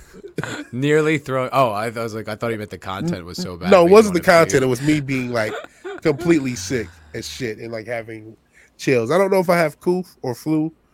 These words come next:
Speaker 2: or just whatever. I, I'm getting over it, though. But, um,
Speaker 1: Okay, good.
Speaker 2: yeah, I remember them saying something that Reacher is watching.
Speaker 1: Yeah.
Speaker 2: And I'm like, "Hey,
Speaker 1: It
Speaker 2: that's interesting."
Speaker 1: And I watched about, I think, four or five episodes, and it is.
Speaker 2: Huh.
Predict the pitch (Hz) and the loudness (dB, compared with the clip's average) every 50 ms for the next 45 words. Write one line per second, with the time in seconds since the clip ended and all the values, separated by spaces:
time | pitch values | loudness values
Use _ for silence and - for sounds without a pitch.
0 | _ _ _ - 131 123 120 123 135 120 - 127 123 123 127 131 135 139 135 131 | _ _ _ -8 -8 -6 -6 -4 -6 -6 -4 -4 -2 -2 -2 -2 -4 -6 -8 -8
1 | - _ _ _ _ _ _ _ _ _ - 135 139 - 160 160 147 143 120 117 | -10 _ _ _ _ _ _ _ _ _ -16 -14 -12 -12 -12 -10 -8 -6 -6 -6
2 | 110 107 107 107 110 - - 107 104 104 _ _ _ - 127 135 127 - _ _ | -8 -10 -12 -16 -20 -20 -20 -20 -20 -20 _ _ _ -8 -6 -6 -6 -6 _ _
3 | - 143 147 139 139 139 135 131 80 80 78 73 _ _ _ _ _ _ - 160 | -8 -6 -6 -4 -4 -6 -6 -8 -10 -14 -14 -18 _ _ _ _ _ _ -14 -10
4 | 190 240 214 175 180 190 190 185 175 175 - - 170 160 160 - 160 147 151 143 | -8 -6 -6 -6 -6 -8 -8 -8 -10 -10 -8 -8 -8 -8 -8 -10 -12 -12 -10 -10
5 | 135 117 - _ 127 123 127 143 - - 147 147 143 139 143 139 _ _ _ _ | -12 -12 -14 _ -14 -12 -12 -12 -10 -10 -10 -8 -8 -8 -10 -12 _ _ _ _
6 | _ _ _ _ - 127 127 143 147 147 147 - 127 143 147 131 101 80 - _ | _ _ _ _ -18 -12 -8 -6 -4 -4 -4 0 2 2 4 2 2 -2 -6 _
7 | - 123 131 127 139 165 196 185 135 131 160 160 - - 110 107 104 107 - - | -16 -14 -12 -8 -4 -2 -2 -2 -2 -2 -4 -6 -6 -10 -18 -20 -20 -20 -20 -18
8 | 120 127 - _ _ _ _ _ _ _ _ _ _ - 120 131 131 135 143 143 | -18 -18 -18 _ _ _ _ _ _ _ _ _ _ -2 0 2 2 2 2 4
9 | 139 156 170 165 - - - 143 135 139 131 131 - - _ _ _ _ _ _ | 4 4 4 4 2 0 -2 2 2 4 4 2 0 -4 _ _ _ _ _ _
10 | _ _ _ _ _ _ - 113 175 202 - - - 131 123 123 120 - - 120 | _ _ _ _ _ _ -10 -8 -8 -8 -8 -8 -4 -2 0 0 -2 -2 -2 -2
11 | 113 107 104 110 - - 113 - - 98 92 92 87 - - - 117 127 135 135 | -2 -2 -4 -6 -8 -10 -12 -10 -8 -8 -8 -10 -12 -14 -8 -2 0 2 2 2
12 | 139 - 156 175 240 285 - - - - - _ _ _ _ _ _ - - - | 0 2 2 4 4 4 2 -2 -6 -10 -14 _ _ _ _ _ _ -20 -20 -20
13 | - _ _ - 262 330 349 277 113 | -20 _ _ -10 -8 -6 -6 -8 -10